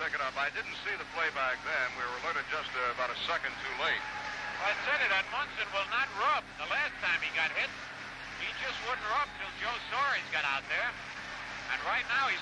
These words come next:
Speaker 2: standing out at first base with Elston Howard. And looks like we might have a pitching change. Yep, he's called for somebody, Frank.
Speaker 1: He's calling for a left-hander. That's,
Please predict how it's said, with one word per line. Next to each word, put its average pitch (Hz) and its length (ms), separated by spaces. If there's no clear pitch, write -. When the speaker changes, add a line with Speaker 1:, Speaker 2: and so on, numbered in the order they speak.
Speaker 2:
standing 214 400
out 254 140
at 170 160
first 180 260
base 175 240
with 156 140
Elston 170 340
Howard. 175 400
And 160 340
looks - 220
like 190 240
we 220 80
might 220 260
have 185 160
a 196 160
pitching 220 340
change. 131 320
Yep, 180 240
he's 160 240
called 240 240
for 160 160
somebody, 151 400
Frank. 170 240
Speaker 1:
He's 180 160
calling 202 320
for 165 120
a 170 40
left-hander. 160 480
That's, 165 240